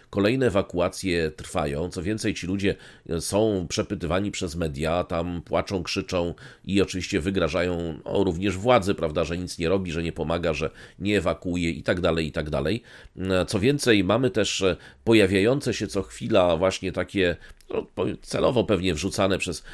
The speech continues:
też przez stronę ukraińską, e, zdjęcia z różnych miejscowości, w których Ukraińcy może ich nie utrzymują, tylko po prostu przez nie przejeżdżają,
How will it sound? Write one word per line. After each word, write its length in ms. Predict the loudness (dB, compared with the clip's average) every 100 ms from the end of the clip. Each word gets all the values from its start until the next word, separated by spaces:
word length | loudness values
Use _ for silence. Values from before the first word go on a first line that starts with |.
| -14 -4
też 140 | -2
przez 180 | -2 -2
stronę 280 | 0 2 0
ukraińską, 560 | 2 0 0 -2 0
e, 560 | 2 2 0 0 -2 -4
zdjęcia 500 | -2 -2 0 0 0
z 60 |
różnych 360 | 0 -2 -4 -4
miejscowości, 600 | -4 -2 -2 0 -2 -4
w 40 |
których 400 | 0 0 -2 -10 -8
Ukraińcy 380 | 0 0 2
może 200 | 0 0
ich 140 | -2 0
nie 140 | -2
utrzymują, 800 | -2 -4 -2 -2 2 6 6 6
tylko 240 | 2 -2 -2
po 80 |
prostu 220 | -2 -4 -4
przez 220 | -2 -2
nie 100 | -2
przejeżdżają, 800 | 0 2 2 4 4 6 4